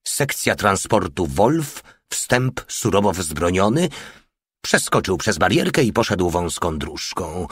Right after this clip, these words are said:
„Nie umiesz czytać?”, wrzasnął jakiś unteroficir z twarzą, której tylko potwór Frankensteina mógł mu pozazdrościć.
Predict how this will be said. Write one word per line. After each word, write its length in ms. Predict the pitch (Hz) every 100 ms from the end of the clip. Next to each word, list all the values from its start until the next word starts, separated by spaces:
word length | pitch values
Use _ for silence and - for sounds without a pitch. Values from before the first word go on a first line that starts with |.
| - - -
„Nie 160 | 98 120
umiesz 320 | 131 123 -
czytać?”, 640 | 143 131 151 165 135 - -
wrzasnął 400 | 98 95 95 90
jakiś 260 | 85 90
unteroficir 720 | 104 92 95 90 95 - 113
z 80 | 113
twarzą, 380 | - 120 135 139
której 260 | - 117 107
tylko 320 | - 143 139
potwór 400 | 151 147 - 135
Frankensteina 960 | 135 120 113 104 - - 131 123 107
mógł 400 | 95 95 92 95
mu 140 | 92 92
pozazdrościć. 1080 | 90 87 87 76 71 92 - - - 90